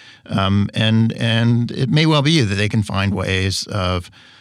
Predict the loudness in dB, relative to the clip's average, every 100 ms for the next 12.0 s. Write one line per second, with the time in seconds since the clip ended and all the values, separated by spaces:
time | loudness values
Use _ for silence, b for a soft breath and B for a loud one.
0 | B B -4 -2 -2 -4 -4 -2 0 0
1 | 0 0 0 0 0 -2 -2 0 0 -2
2 | -4 -4 -4 -4 -2 -2 -2 -6 -6 -6
3 | -6 -8 -8 -6 -4 -6 -8 -8 -8 -8
4 | -8 -6 -6 -6 -6 -4 -4 -4 -6 -6
5 | -4 -4 -2 -2 -4 -8 -10 -12 -12 -10
6 | -6 -4 -4 -4 -4 -4 -4 -4 -4 -4
7 | -6 -10 B B B -6 -6 -4 -4 -2
8 | -2 -4 -6 -8 -6 -6 -6 -6 -6 -6
9 | -6 -6 -8 -10 -10 -8 -8 -8 -8 -6
10 | -4 -4 -6 -8 b b b -6 -4 -4
11 | -8 -6 -4 0 0 -2 -6 -6 -6